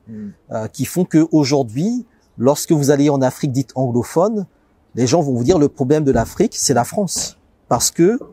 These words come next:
Speaker 2: en Afrique francophone, vous
Speaker 1: Mm.
Speaker 2: avez des dirigeants qui sont, euh, totalement,
Speaker 1: Mm.
Speaker 2: euh, dans la poche de la France.
Speaker 1: Bien sûr. Mm.
Speaker 2: Parce que la France a produit un rapport à sa communauté noire, africaine, afrodescendante, qui est un rapport d'assimilation,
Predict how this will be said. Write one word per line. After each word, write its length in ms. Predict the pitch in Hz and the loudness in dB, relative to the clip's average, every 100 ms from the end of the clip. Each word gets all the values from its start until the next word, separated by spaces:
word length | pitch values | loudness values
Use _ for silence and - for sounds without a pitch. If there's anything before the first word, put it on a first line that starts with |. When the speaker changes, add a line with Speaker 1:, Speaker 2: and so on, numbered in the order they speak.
| - | -2
Speaker 2:
en 140 | 147 | 0
Afrique 260 | 139 - 139 | 0 -2 -6
francophone, 500 | 139 - 117 - 190 | -8 -6 -6 -4 -2
vous 140 | 135 | 2
Speaker 1:
Mm. 40 | |
Speaker 2:
avez 160 | 139 147 | 4 4
des 120 | 131 | 2
dirigeants 480 | 113 127 117 117 220 | 2 0 0 0 0
qui 180 | - 147 | -2 -6
sont, 420 | 127 - 180 185 | -4 -2 -2 0
euh, 40 | - | 0
totalement, 720 | - 147 135 127 127 180 196 _ _ _ | 0 2 2 0 2 0 0 _ _ _
Speaker 1:
Mm. 40 | 92 | -14
Speaker 2:
euh, 480 | 107 95 92 90 90 98 | -10 -8 -10 -14 -14 0
dans 120 | 156 | 2
la 120 | 147 | 2
poche 260 | - 170 - | 2 0 2
de 60 | |
la 120 | 131 131 | 0 0
France. 360 | - 104 107 | -6 -8 -8
Speaker 1:
Bien 80 | 120 | -10
sûr. 40 | - _ _ _ 113 | -14 _ _ _ -20
Mm. 20 | 104 | -2
Speaker 2:
Parce 240 | 123 - | -2 0
que 80 | - | 2
la 180 | 160 127 | 2 2
France 440 | - 185 220 - - | 0 -2 0 -4 0
a 100 | 156 | -2
produit 540 | - 151 123 151 254 | 2 0 0 -4 -4
un 100 | 208 | -2
rapport 680 | 117 - - 190 196 131 98 _ _ - _ _ _ - | 0 0 0 0 2 -2 -8 _ _ -20 _ _ _ -4
à 120 | 143 | -2
sa 200 | - 147 | 0 0
communauté 760 | - 135 135 - 151 143 139 - | 0 0 0 2 2 2 -2 -6
noire, 460 | 117 123 135 143 | -4 2 2 2
africaine, 460 | 131 - 131 - 131 | 0 -2 -4 -2 -2
afrodescendante, 520 | 117 131 107 120 185 | -4 -4 -4 -4 -4
qui 100 | - | -2
est 20 | |
un 40 | 127 | 0
rapport 300 | 127 156 131 | 0 0 -2
d'assimilation, 920 | 110 165 - 170 160 139 - - 185 | 2 2 2 -2 0 0 0 -6 -10